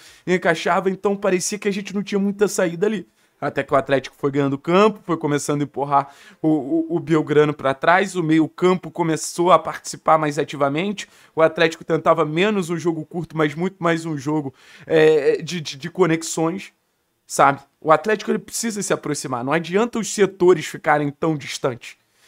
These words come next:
Isso só vai atrapalhar o jogo do Atlético. E foi se aproximando que o Atlético foi começando a criar as conexões que, que, que são tão importantes pro jogo do Varini.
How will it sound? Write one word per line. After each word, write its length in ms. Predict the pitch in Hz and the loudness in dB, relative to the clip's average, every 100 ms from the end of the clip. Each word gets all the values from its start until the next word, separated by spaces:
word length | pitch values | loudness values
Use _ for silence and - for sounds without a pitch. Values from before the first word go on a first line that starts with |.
| _ | _
Isso 220 | - 165 180 | -4 -4 0
só 180 | 214 | 2
vai 280 | 180 175 220 | 4 4 2
atrapalhar 680 | 220 208 202 214 190 175 156 | 2 -4 0 2 4 6 6
o 160 | 127 | 2
jogo 220 | 120 135 131 | -4 -6 -2
do 80 | |
Atlético. 460 | 123 123 104 - _ _ _ _ | -2 -4 -12 -16 _ _ _ _
E 80 | 175 | 2
foi 180 | 185 220 | 4 4
se 100 | 220 | 4
aproximando 540 | 196 196 196 175 180 | 2 0 0 0 -2
que 80 | - | 0
o 40 | 196 | 0
Atlético 560 | 190 170 175 - 190 - _ | 2 0 0 -2 -10 -12 _
foi 180 | _ 180 | _ 0
começando 440 | 170 185 180 180 | 2 0 0 -2
a 60 | 180 | -2
criar 180 | 190 160 | -2 -2
as 100 | 165 | -2
conexões 680 | 185 170 165 - 180 214 170 _ | -2 -4 -4 -2 -2 -2 -6 _
que, 200 | 170 160 | -10 -10
que, 200 | - 160 | -12 -10
que 120 | 185 | -8
são 180 | - 165 | -2 -2
tão 160 | 160 165 | 0 -2
importantes 540 | 160 160 - 156 - | -2 -8 -4 -4 -4
pro 120 | 143 | -12
jogo 220 | 135 147 | -6 -6
do 80 | 143 | -2
Varini. 420 | 143 165 160 190 | 2 2 2 -6